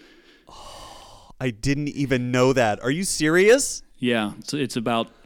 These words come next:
Speaker 2: two thousand votes that Roy Cooper
Speaker 1: Oh my
Speaker 2: won.
Speaker 1: God.
Speaker 2: And, uh, the Democrats were able to make gains on the North Carolina Supreme Court, which was good. We were able to hold the Attorney General's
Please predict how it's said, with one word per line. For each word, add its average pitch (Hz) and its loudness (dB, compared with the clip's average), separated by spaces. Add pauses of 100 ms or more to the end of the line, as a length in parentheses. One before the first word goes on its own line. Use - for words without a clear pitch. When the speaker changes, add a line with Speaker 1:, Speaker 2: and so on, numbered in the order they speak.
Speaker 2:
two 139 0
thousand 117 -2
votes 107 -6 (180)
that 113 -6
Roy 113 -4
Cooper 117 -6
Speaker 1:
Oh 113 -4
my 113 -4
Speaker 2:
won. 117 -2
Speaker 1:
God. 120 -4 (680)
Speaker 2:
And, 127 0
uh, 117 0 (140)
the 127 -2
Democrats 127 -2
were 123 0
able 117 -2
to 117 -2
make 120 -2
gains 120 0
on 110 -2
the 110 -2
North 110 -4
Carolina 110 -4
Supreme 113 -6
Court, 147 -2 (840)
which 120 -4
was 123 -4
good. 123 -2
We 117 -4
were 110 0
able 110 -4
to 107 -4
hold 110 -4
the 107 -4
Attorney 110 -6
General's 110 -4